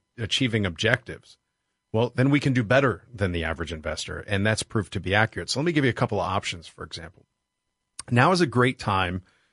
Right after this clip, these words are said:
in my opinion. We might be early, to be fair, uh, but we also don't want to be late. It might be a great time to invest in long-term locked-in rates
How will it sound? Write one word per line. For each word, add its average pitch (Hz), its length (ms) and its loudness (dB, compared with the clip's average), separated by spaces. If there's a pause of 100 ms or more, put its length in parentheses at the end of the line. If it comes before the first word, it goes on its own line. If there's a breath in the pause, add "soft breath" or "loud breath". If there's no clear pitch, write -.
(180)
in 117 140 2
my 131 180 6
opinion. 104 420 0
We 143 100 4
might 160 220 4
be 180 120 0
early, 131 400 2 (880)
to 147 100 -2
be 143 100 4
fair, 113 360 -2 (640)
uh, 110 220 4
but 110 180 0
we 123 100 2
also 139 240 2
don't 131 180 0
want 123 100 2
to 117 40 0
be 120 100 2
late. 98 380 -4 (480)
It 110 160 -4
might 123 260 0
be 147 120 2
a 131 40 2
great 110 320 0
time 101 280 0
to - 160 -4
invest 92 580 -2 (120)
in 101 180 -4
long-term 107 920 0
locked-in 98 680 0
rates 98 520 -2